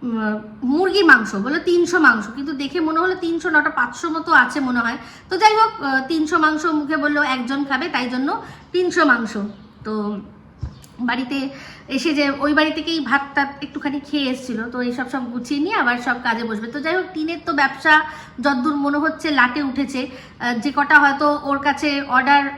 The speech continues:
দাও, মানে ও নিয়ে রেখেছে, সেগুলোই হয়তো করবে, তারপর আর মনে হচ্ছে করবে না, কারণ লাইফ টাইপ তো কিছু করে না। আহ, তো দেখলাম আবার দৌড়ে দৌড়ে আসার পেছনে আরও একটা কারণ আছে। সেটা কি? আহ, সেটা হলো আরেকটা প্রমোশনাল অ্যাড। তো যাই হোক, এবার আসি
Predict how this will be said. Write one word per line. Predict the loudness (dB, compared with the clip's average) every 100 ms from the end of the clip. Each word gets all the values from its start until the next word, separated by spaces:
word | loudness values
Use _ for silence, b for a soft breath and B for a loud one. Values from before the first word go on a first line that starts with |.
| -8
দাও, | 0 2 0 -6
মানে | -6 -8 -6
ও | -2
নিয়ে | 0 2 0
রেখেছে, | -2 -4 -4
সেগুলোই | -4 -4 -2 -2
হয়তো | 0 0 -2
করবে, | -6 -4 -2 -2 -6 B B 4
তারপর | 4 6 6 6
আর | 4 0 0
মনে | -2 -2
হচ্ছে | -2 -4 -4 -4
করবে | 0 0 0 0
না, | 0 -2
কারণ | -2 -2
লাইফ | 0 0 -2 -8
টাইপ | -10 -10
তো | -12
কিছু | -10 -8
করে | -2 0
না। | 0 -2 -4 B B B
আহ, | 2 2 0
তো | -4
দেখলাম | -6 0 0
আবার | 2 2 4 2 -2 -12 -8
দৌড়ে | -4 -2
দৌড়ে | -2 -2
আসার | -2 -2 -2
পেছনে | -4 -6 -4
আরও | -2 -2 -4
একটা | -6 -4
কারণ | -2 -2 -2
আছে। | -4 -6 -10
সেটা | -10 -12
কি? | -8 -8 -8 B B B
আহ, | -6 -4
সেটা | -4 -2
হলো | -2
আরেকটা | -2 -4 -8
প্রমোশনাল | -8 -6 -6 -4 -6 -6
অ্যাড। | -12 -14 -16 B B
তো | -2
যাই | 2 4
হোক, | 6 4 0
এবার | 2 4
আসি | 4 2